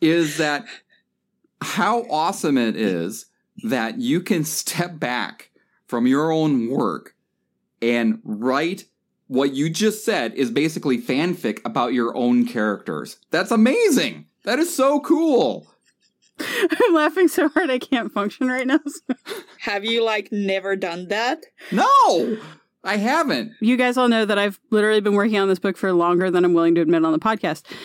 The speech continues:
Speaker 1: Mm-hmm.
Speaker 2: But
Speaker 3: Yes.
Speaker 2: so I've known these characters in my head for a very long time, and I've known that they had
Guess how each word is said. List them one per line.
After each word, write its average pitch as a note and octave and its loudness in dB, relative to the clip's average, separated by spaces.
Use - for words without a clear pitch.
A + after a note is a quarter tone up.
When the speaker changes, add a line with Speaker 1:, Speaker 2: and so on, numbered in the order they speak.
Speaker 1:
Mm-hmm. A3 -2
Speaker 2:
But G#3 2
Speaker 3:
Yes. D#3 -6
Speaker 2:
so A#3+ 2
I've A3+ 4
known D4+ 6
these C#4+ 2
characters A3+ 0
in A3 2
my G3+ 2
head G#3 0
for G3+ 0
a F#3 -2
very F#3 0
long E3+ 4
time, G3 0
and F#3 2
I've E3+ 0
known A3 4
that F#3 0
they F#3 0
had F3+ -2